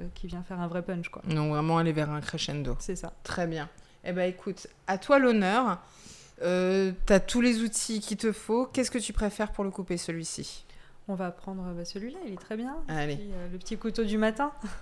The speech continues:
Speaker 2: C'est ça, c'est le couteau du
Speaker 1: C'est
Speaker 2: matin.
Speaker 1: ça.
Speaker 2: Très joli petit couteau Bosca, euh, troué. Et alors, on a du très bon pain, parce qu'il faut quand même parler des gens qui font aussi les choses avec lesquelles on mange le fromage. On a du très bon pain de chez, euh, Le Pain Retrouvé, qui se trouve rue des Martyrs, qui font un pain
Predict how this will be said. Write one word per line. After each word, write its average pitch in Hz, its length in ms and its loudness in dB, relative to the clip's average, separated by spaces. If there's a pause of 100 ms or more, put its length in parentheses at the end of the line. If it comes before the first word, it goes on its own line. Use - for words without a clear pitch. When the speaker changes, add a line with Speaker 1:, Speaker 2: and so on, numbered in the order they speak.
(140)
Speaker 2:
C'est - 180 0
ça, 156 240 2
c'est - 160 -2
le 156 60 -4
couteau 175 220 -2
du 190 80 2
Speaker 1:
C'est 202 40 6
Speaker 2:
matin. 180 220 4
Speaker 1:
ça. 175 260 0 (460)
Speaker 2:
Très 196 260 -2
joli 185 220 0
petit 180 240 -8
couteau 185 340 -2
Bosca, 175 640 0
euh, 143 220 2 (220)
troué. 175 500 0 (560)
Et - 60 0
alors, 196 260 8
on 190 160 8
a 208 100 6
du 190 140 2
très 247 240 4
bon 214 220 4
pain, 220 320 4
parce 208 180 2
qu'il - 80 -12
faut 202 100 0
quand 196 120 4
même 208 160 6
parler 190 280 6
des 185 140 4
gens 185 200 4
qui 180 160 -8
font 180 260 0
aussi 175 200 0
les 165 120 0
choses - 200 0
avec 165 160 -2
lesquelles 165 280 -4
on 170 40 -2
mange 170 200 -2
le 165 80 0
fromage. 165 580 0 (540)
On 196 260 6
a 196 320 8
du 175 180 -2
très - 280 2
bon 190 180 6
pain 190 400 4
de 160 260 0
chez, 165 400 2
euh, 143 120 6
Le 151 100 4
Pain 170 140 0
Retrouvé, 156 420 0
qui - 160 -10
se - 60 -6
trouve 151 260 -4
rue 156 140 0
des 156 100 4
Martyrs, 147 460 -4
qui - 100 -12
font - 180 -8
un 147 80 -2
pain 147 200 -8